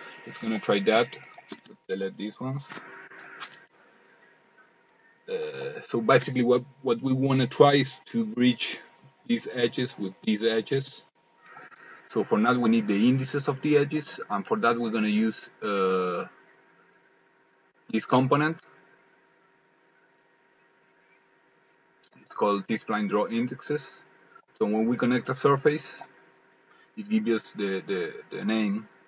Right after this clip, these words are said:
of each component, the edges, the vertices, and the faces. So in this case, we're gonna use the edges. We have zero, one, and two as edges of this first surface. Let's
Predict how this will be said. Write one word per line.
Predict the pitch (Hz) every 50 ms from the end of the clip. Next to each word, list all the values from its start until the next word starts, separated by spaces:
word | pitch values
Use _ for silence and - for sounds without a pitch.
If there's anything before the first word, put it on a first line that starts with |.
| _ _ -
of | - - - _ _ _ _ _ _ -
each | 101 - - -
component, | - 95 90 - - 78 80 82 76
the | 82 90 92 101 113
edges, | 123 127 - - - - - - - _ _ -
the | -
vertices, | 95 92 104 107 110 107 - 131 - - 123 120 - - - - - -
and | 98 95
the | 92
faces. | - - 107 95 87 - - - 196 - - - - - _ _ _ _ _ _ _ _ - - _ _ - _ _
So | - -
in | 95 95
this | 98 98
case, | - - 110 - -
we're | 104
gonna | 104 104 101 98
use | 98 98 98 -
the | - 101 98 98
edges. | 95 90 - - - - - - - -
We | 98 95 -
have | 98 95 95 - _ _ _ -
zero, | - - 123 120 127 131 135 139 135 - -
one, | 117 113 117 120 123
and | - 98 98 95 -
two | - 104 98 90 92 - -
as | - - _ _ -
edges | - 95 92 - - 110 - - - - -
of | - - _ -
this | 95 92 -
first | - - 98 95 -
surface. | - 92 87 - - 92 92 - - - - - _ _ _ _ _ _ _ - _ _ - - _ _ _
Let's | - 104 104 - - - - - - - - - - - -